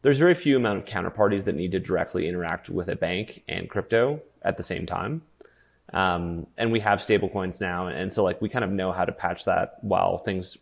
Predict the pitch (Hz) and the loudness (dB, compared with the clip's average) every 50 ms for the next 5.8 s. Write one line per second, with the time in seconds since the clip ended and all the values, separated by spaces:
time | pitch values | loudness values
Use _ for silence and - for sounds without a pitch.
0 | _ - - 85 87 92 90 - 92 87 92 90 87 90 87 - 95 101 113 143 | _ -16 -10 -8 -6 -2 0 0 0 0 0 -4 -4 -6 -6 0 2 2 2 2
1 | 180 175 - _ _ _ _ _ _ _ _ _ _ _ _ - 92 98 95 95 | 0 -4 -12 _ _ _ _ _ _ _ _ _ _ _ _ 0 2 2 4 2
2 | 92 92 90 90 90 - - _ _ _ _ _ _ _ _ _ - - 117 - | 2 0 -2 -2 -4 -6 -10 _ _ _ _ _ _ _ _ _ -8 -6 -2 0
3 | 131 - 180 185 180 98 101 117 131 131 - - 107 98 95 - 98 87 92 95 | 2 4 4 4 6 6 6 6 4 2 4 4 4 4 6 2 -2 -2 2 4
4 | 104 101 101 98 98 95 92 - - 60 80 90 - - 95 113 113 110 - - | 6 8 8 6 6 6 4 2 2 0 -2 0 4 4 6 6 6 4 0 -4
5 | 107 104 104 - 107 87 - 87 87 87 90 87 87 87 90 - | -4 -4 -2 -4 -2 0 2 2 2 0 -2 -2 0 0 0 -2